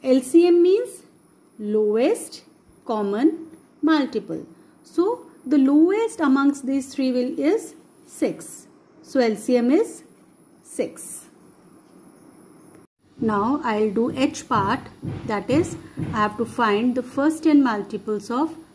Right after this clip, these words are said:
fifteen and eighteen first, and then I'll find out common multiples and then the L C M. Okay, so let us start with writing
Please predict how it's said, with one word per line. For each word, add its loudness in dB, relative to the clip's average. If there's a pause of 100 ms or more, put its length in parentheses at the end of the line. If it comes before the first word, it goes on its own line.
(140)
fifteen -2
and -2
eighteen -2
first, 0 (380)
and 0
then 2 (240)
I'll -4
find -4
out -8
common 0
multiples 0 (300)
and -2
then 0 (160)
the -2 (240)
L -4
C -8
M. -14 (460)
Okay, 0 (240)
so -8
let -2
us -4
start -6
with -2
writing 0